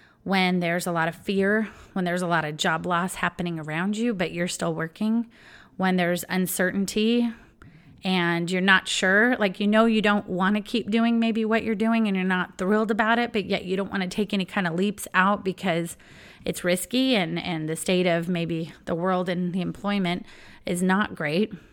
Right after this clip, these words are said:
So you, you kinda just settle in to whatever it is you're doing. There could be other reasons for apathy. You're just tired, just mentally and emotionally drained and exhausted from everything going on in the world, in the, out in the world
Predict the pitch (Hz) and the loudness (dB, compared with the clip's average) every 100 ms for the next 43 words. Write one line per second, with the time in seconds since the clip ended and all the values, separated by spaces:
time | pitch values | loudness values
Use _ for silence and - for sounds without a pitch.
0 | - - _ _ _ - - - - 190 | -20 -20 _ _ _ -20 -20 -14 0 4
1 | 185 208 208 196 190 202 - 202 190 185 | 6 6 4 2 0 -2 -2 0 0 0
2 | 190 - 196 202 254 302 214 - - - | -2 2 4 6 6 6 4 0 -10 -20
3 | - - 202 202 202 196 196 190 190 180 | -18 -2 6 6 8 6 4 4 2 0
4 | 175 233 254 175 - 175 - - - _ | 0 2 2 0 -6 -12 -16 -20 -20 _
5 | _ _ - 208 208 247 269 - 277 294 | _ _ -2 0 0 0 0 4 4 4
6 | 185 165 160 - - 156 - 170 160 202 | 2 -2 -6 -6 -4 -4 -6 -6 -2 -2
7 | 214 214 185 190 - 185 175 254 156 156 | -2 -4 -2 -2 -2 2 4 4 2 -6
8 | - - - - 214 196 180 220 247 247 | -16 -20 -8 0 2 4 4 4 4 2
9 | 247 190 170 170 175 196 220 214 196 - | 2 0 -2 0 0 -2 -4 -4 -4 -4
10 | 175 196 214 202 180 180 170 170 - 156 | -2 0 0 -2 -2 -2 -2 -4 -6 -6
11 | 156 - - - - 202 175 185 214 202 | -6 -12 -20 -16 -2 0 2 2 2 2
12 | 196 185 180 180 165 170 175 190 196 - | 2 4 4 2 0 0 2 0 -2 -8
13 | - 185 175 165 156 - - - 180 175 | -6 -4 -2 -4 -6 -8 -8 0 0 0
14 | 175 165 180 175 170 | -2 0 0 0 -4